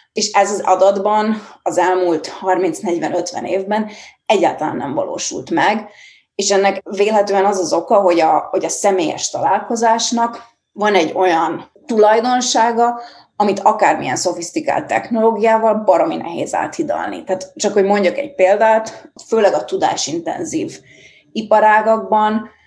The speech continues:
óriási hangsúlyt fektet a szakirodalom arra, hogy a, hogy a spontán random találkozások, hogy a, hogy a, hogy a spontán kialakuló beszélgetések, ötletelések mennyire fontosak,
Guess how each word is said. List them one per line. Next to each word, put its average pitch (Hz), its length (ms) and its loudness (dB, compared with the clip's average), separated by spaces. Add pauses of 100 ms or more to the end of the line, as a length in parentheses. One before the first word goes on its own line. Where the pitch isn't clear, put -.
(260)
óriási 190 440 4
hangsúlyt 170 500 -2
fektet 156 440 -4
a 131 260 0
szakirodalom 147 800 -2
arra, 208 420 2
hogy 185 220 0
a, - 260 -2
hogy - 180 -4
a - 40 -4
spontán 202 760 0
random 180 500 2
találkozások, 175 1200 2
hogy 113 220 -6
a, - 320 0
hogy 160 180 -4
a, 120 140 0
hogy 175 200 -6
a 170 40 -6
spontán 190 560 0
kialakuló 147 600 0
beszélgetések, 160 960 -2
ötletelések - 760 -4
mennyire 160 360 -4
fontosak, 233 800 -4